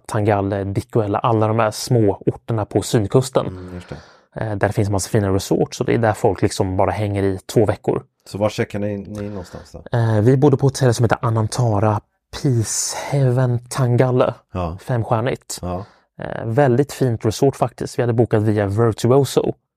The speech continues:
Speaker 2: Ja, det hade ni, ja.
Speaker 1: Ehm, så då fick vi en uppgradering till, ehm, nästa kategori som då var ett Ocean View Room.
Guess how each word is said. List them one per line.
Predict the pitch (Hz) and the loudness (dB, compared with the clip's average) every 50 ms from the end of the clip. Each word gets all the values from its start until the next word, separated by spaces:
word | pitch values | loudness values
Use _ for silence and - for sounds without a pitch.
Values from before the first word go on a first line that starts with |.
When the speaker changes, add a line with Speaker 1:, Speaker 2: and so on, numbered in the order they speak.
| _ _ - | _ _ -6
Speaker 2:
Ja, | 85 95 117 | -2 0 0
det | 131 143 | 0 -2
hade | 151 147 110 90 | -4 -8 -10 -12
ni, | 78 - | -14 -16
ja. | 143 135 - _ _ _ - 151 131 | -18 -20 -20 _ _ _ -8 -4 -2
Speaker 1:
Ehm, | 117 110 104 101 104 | 0 0 0 0 0
så | 101 - 123 | 0 0 2
då | 113 110 | 0 2
fick | - - 110 - - - | 2 0 -2 -2 -2 -4
vi | 107 107 - | -4 -4 -2
en | 117 117 107 104 104 110 - | -2 -2 0 0 -2 -2 -2
uppgradering | - - - - - 113 120 139 151 - - 143 139 135 | -4 -4 -4 0 0 2 2 2 0 -2 -6 -6 -8 -8
till, | - - - 131 120 117 113 110 107 | -6 -4 -2 0 2 2 2 2 2
ehm, | 107 107 104 104 107 110 113 | 2 2 0 0 -2 -4 -4
nästa | 135 139 - - 123 117 - - - - | -4 -6 -4 -2 -2 -2 -2 -4 -4 -4
kategori | - - - 143 107 113 117 110 - | -4 0 2 2 4 4 4 2 -2
som | - - 110 | -2 0 2
då | 104 98 | 2 4
var | 98 | 2
ett | 95 - - - | 2 0 0 2
Ocean | 131 117 113 - - 120 110 104 | 4 4 4 2 2 0 0 2
View | 101 110 113 110 104 110 139 | 4 4 4 4 4 4 4
Room. | 147 - 123 131 135 | 2 2 -2 -6 -6